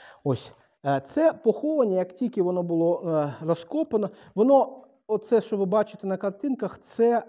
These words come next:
е, житла і ремісничі, м, приміщення тринадцятого сторіччя. Це кузні дав-, давньоруського часу.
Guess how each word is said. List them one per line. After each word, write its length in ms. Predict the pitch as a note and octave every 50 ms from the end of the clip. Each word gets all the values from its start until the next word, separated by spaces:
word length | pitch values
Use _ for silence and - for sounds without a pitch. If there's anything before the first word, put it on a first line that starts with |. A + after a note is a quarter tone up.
| - - D#3+
е, 140 | D3+ C#3
житла 540 | B2 A2+ C#3+ A#3 C#4 C4+ - F#3 C3+ A#2+ - - _ _ _ _ _ _ _ _
і 400 | - G3 G#3+ G#3+ G#3+ G#3+ G#3 G3 -
ремісничі, 920 | D#3+ D3+ F3+ F#3+ G3 F#3+ F#3+ - G#3+ G#3+ A3+ - A3+ - - F#3+ F#3+ F3+ F3+ - - -
м, 540 | D#3 D#3 D#3 D#3 D3+ D3 D3 D3 C#3+ C#3+ C#3+ D3
приміщення 720 | - D#3+ E3+ F#3 G#3 B3+ C#4 - - - G3 F#3 F3 D#3+ C3
тринадцятого 760 | - - - E3 E3 E3+ F3+ G3 F#3+ G3 F#3 E3 F3 D#3 D3+
сторіччя. 540 | - - - D3+ C#3 C3+ A#2+ - - - - _ _ _ _ _ _ _ _
Це 80 | - F#3
кузні 460 | - - - G#3+ E3 B2+ C3 A#2+ - - - - - _ _ - D#3+ - _ _
дав-, 400 | C#3+ C#3 D#3+ D#3+ D3 D3 C#3+ C3+
давньоруського 680 | C3 D3+ C#3 D3+ D#3 C#3+ F3+ G#3+ G#3 - - E3 E3 D#3
часу. 440 | D#3+ - C#3 A2 - - - D3+